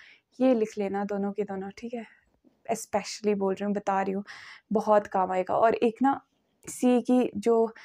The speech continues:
सी की वैल्यू है speed of light की वैल्यू, वो भी हमेशा याद रखना कि speed of light क्या होती है, three into ten to the power eight meter per second, ठीक है, meter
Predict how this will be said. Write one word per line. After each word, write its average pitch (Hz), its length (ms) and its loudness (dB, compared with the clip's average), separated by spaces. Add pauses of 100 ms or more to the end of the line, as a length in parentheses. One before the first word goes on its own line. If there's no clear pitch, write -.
(240)
सी 247 280 2
की 247 140 2
वैल्यू 220 300 6
है 208 260 2 (480)
speed 233 320 2
of 214 140 -2
light 202 280 4
की 208 60 0
वैल्यू, 202 260 2
वो 226 140 4
भी 226 100 2
हमेशा 208 380 0
याद 190 240 -2
रखना 202 260 -6
कि 220 120 -8
speed 214 360 -4
of 208 140 -10
light 202 220 -2
क्या 208 120 0
होती 202 180 -6
है, 247 60 0 (100)
three 214 200 -2
into 208 240 -4
ten 196 180 0
to 202 100 -2
the 196 140 -4
power 196 200 0 (180)
eight 208 240 2 (460)
meter 247 400 4 (200)
per 208 100 2 (100)
second, 196 480 -6 (180)
ठीक 226 140 -2
है, 247 60 -2 (100)
meter 220 300 0